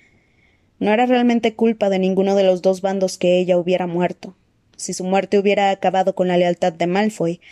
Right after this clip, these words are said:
habría sucedido en ese entonces, no un año después.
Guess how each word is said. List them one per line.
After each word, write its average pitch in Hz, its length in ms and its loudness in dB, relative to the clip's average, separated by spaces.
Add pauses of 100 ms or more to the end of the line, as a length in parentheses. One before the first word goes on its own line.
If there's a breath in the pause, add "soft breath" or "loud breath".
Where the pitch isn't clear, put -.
(240 loud breath)
habría 180 260 -2
sucedido 208 480 -2
en 202 120 0
ese 196 160 -4
entonces, - 720 -6 (220)
no 180 200 2
un 196 120 4
año 190 200 2
después. 170 560 -6